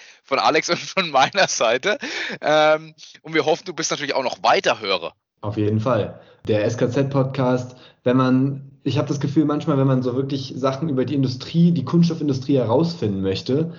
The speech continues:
Speaker 2: dann ist das manchmal ein bisschen wie so ein schwarzes Loch. Also so viel gibt es da gar nicht. Und vor allen Dingen so echte Einblicke, so wie was abläuft oder wie Firmen gerade umstrukturieren oder worauf sie jetzt als nächstes setzen.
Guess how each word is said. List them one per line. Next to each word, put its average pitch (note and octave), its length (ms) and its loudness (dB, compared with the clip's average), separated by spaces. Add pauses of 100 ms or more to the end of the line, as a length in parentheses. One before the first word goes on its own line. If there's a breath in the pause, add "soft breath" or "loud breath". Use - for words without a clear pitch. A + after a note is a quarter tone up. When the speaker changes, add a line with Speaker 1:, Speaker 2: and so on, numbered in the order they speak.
(300 loud breath)
Speaker 2:
dann C3 180 2
ist D3 140 -2
das D#3 180 -2
manchmal E3+ 420 2
ein D3 100 2
bisschen E3 300 2
wie D3 60 -2
so D3 100 0
ein C#3 80 2
schwarzes C3+ 460 -2
Loch. A#2+ 220 2
Also A#2+ 160 -2
so D3+ 120 0
viel E3+ 200 0
gibt - 280 -4
es A#2+ 120 -4
da G2 140 -2
gar F#2 220 -2
nicht. G2 180 -6
Und A2 120 -4
vor A#2+ 100 -2
allen C3 120 2
Dingen C#3 120 4
so C#3 260 0
echte C#3+ 360 -2
Einblicke, B2+ 600 2
so A2+ 500 2
wie C3+ 240 0
was B2 180 0
abläuft B2 640 0
oder G#2+ 320 -2 (220 loud breath)
wie C3+ 160 2
Firmen D3 400 2
gerade A#2+ 240 2
umstrukturieren C#3 920 2
oder A2+ 260 0
worauf A2+ 320 0
sie B2+ 100 0
jetzt A#2 140 -2
als A2 200 -2
nächstes C3 360 -2
setzen. A2 500 -2